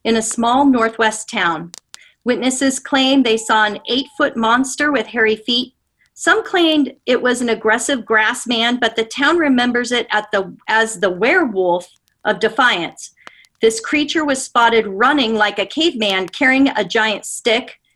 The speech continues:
The entire town was on high alert and is still on edge to this very day.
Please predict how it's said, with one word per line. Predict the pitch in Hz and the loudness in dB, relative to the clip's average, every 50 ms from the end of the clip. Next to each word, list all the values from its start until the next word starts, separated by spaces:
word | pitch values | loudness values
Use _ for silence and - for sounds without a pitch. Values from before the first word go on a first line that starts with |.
| _ _ | _ _
The | - 247 240 | -2 0 0
entire | 220 226 - - 302 302 320 330 330 320 | 0 -2 -2 -2 0 0 2 2 0 0
town | 330 - 294 277 277 277 277 | -2 -2 0 2 4 4 4
was | 269 262 247 | 4 2 2
on | 247 214 208 202 | 2 0 0 0
high | 202 - 262 269 294 | -4 -4 -2 0 2
alert | 311 294 247 214 208 208 202 - _ - | 2 2 2 2 2 2 0 -2 _ -4
and | 233 226 214 | -2 -2 0
is | 202 202 | -2 -2
still | - - - 262 247 254 | -6 -6 -2 0 0 2
on | 262 262 262 262 240 | 2 2 2 2 0
edge | - 208 202 202 196 - - | 0 0 0 -2 -2 -4 -6
to | - - 202 | -6 -4 -2
this | 190 196 190 190 - | -2 -2 -2 -4 -4
very | 170 196 190 185 185 185 180 175 | -2 -2 0 0 0 0 -2 -4
day. | 170 190 180 - 156 127 92 - - _ | -2 -2 -2 -2 -2 -4 -6 -8 -12 _